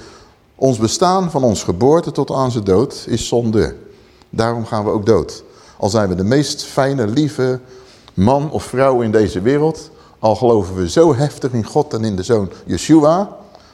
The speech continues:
nochtans zijn we nog steeds in ons vlees en zullen we de dood sterven. Of het moet zijn in het jaar dat onze Yeshua terugkomt, dan zullen we de dood niet zien, want dan zullen we direct veranderd worden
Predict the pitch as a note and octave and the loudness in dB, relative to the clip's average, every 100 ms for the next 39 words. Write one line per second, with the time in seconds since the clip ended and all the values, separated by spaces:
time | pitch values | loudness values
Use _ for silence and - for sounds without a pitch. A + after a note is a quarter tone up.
0 | _ - - - - - A2+ D#3 - D#3 | _ -20 -20 -20 -20 -2 0 0 0 -2
1 | D#3+ - C3 G2+ F#2 - C3+ D3+ - - | -2 -2 0 0 -4 -2 0 0 -6 -12
2 | - - D#3+ A#2 A#2 A#2 - G2+ A#2+ F#2 | -20 -8 -4 -2 -2 -6 -10 -2 0 0
3 | A2+ - - - - G#2 G#2+ F#2 F2+ F2 | -2 -8 -16 -12 -4 0 2 2 0 0
4 | A2+ - G#2+ D#2+ D#2+ - - - - - | 0 0 -2 -2 -6 -14 -20 -20 -4 -2
5 | D3+ D3+ D3 E3 D3 C#3 B2+ A2+ A#2 - | -2 -2 -2 2 2 2 0 0 0 -6
6 | - A#2+ B2+ B2 A2+ G#2+ A2 G2 G2+ F#2 | -6 0 2 4 2 2 0 -4 -4 -2
7 | C3 G#2+ E2+ D3 - - D#3 - - - | 2 2 2 0 0 -4 -4 -8 -16 -20
8 | _ _ - - _ - G#2+ B2 A2 A2 | _ _ -20 -20 _ -4 0 2 2 2
9 | G#2+ B2 A#2+ C3 A#2+ D3+ F#2+ D2 F2+ F2+ | 2 4 4 2 0 2 2 0 -2 0
10 | G2 F2 E2+ A2+ B2 A#2 B2 A#2 A#2 A#2+ | 2 2 2 4 2 0 0 0 0 2
11 | A2+ A#2 | 2 0